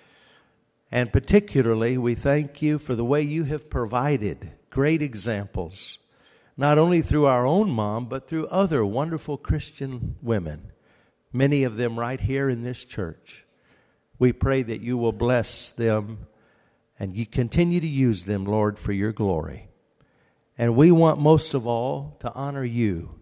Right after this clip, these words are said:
with our lives. And so as we come to this time now of commitment, of invitation, you lead us, Lord, in how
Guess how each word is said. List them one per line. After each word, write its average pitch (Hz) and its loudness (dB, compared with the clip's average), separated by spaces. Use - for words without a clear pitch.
with 104 -6
our 104 0
lives. 95 -6
And 110 -6
so 131 6
as 113 4
we 139 2
come 151 0
to 135 0
this 131 -2
time 139 0
now 131 0
of - -4
commitment, 135 -2
of 110 -8
invitation, 123 -4
you 175 -2
lead 170 0
us, 98 -4
Lord, 117 0
in 104 -4
how 127 -2